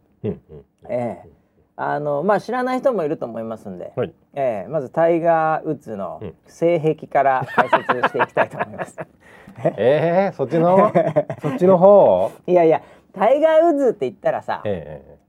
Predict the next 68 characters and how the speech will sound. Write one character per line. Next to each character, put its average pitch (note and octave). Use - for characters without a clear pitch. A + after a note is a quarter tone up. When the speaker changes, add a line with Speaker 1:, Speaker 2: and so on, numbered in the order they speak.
Speaker 2:
も C3
う C#3
す D3
ご B3+
か E4
っ -
た D3+
で A#2+
し -
ょ、 F3+
一 C3+
時 G2+
期。 G#2+
Speaker 1:
い -
や、 G2+
も D#2
う D#2
ほ E2
ん E2+
と G2
す -
ご D3+
い。 -
Speaker 2:
ま E3
あ、 -
出 D#3+
た A3+
て A3+
の A3
頃 A3
か C#3+
ら B2+
始 B2+
ま D#3
っ C#3
て、 -
も C#3+
う、 -
強 F#3
烈 C#4+
に C#4+
も C#3+
う、 D3+
Speaker 1:
う -
ん。 D3+
Speaker 2:
ま C#4+
ず F#4+
何 A#3+
が D#3
す C#3+
ご C#3
い B2
か G#2
っ -
て、 -
Speaker 1:
う E2+
ん。 D#2
Speaker 2:
ま G3
ず D#3+
肌 E4
の G3
色 D3+
的 D#3+
に D#3+
も B2
日 A#2+
本 C#3
人、 C#3